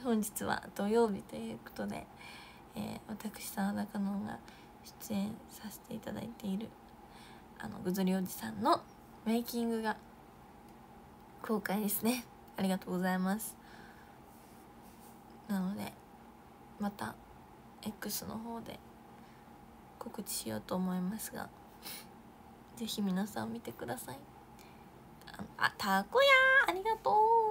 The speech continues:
う！あの、大ぐずりフェスの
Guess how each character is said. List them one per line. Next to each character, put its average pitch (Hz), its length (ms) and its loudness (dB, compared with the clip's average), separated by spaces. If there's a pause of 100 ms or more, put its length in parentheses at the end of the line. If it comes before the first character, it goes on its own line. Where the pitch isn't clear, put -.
(880)
う！ - 40 -2
あ - 0 -
の、 185 100 2
大 240 240 8
ぐ 247 120 2
ず 240 120 4
り 269 120 4
フ 277 100 -4
ェ 285 60 -2
ス 277 220 -4
の 359 320 4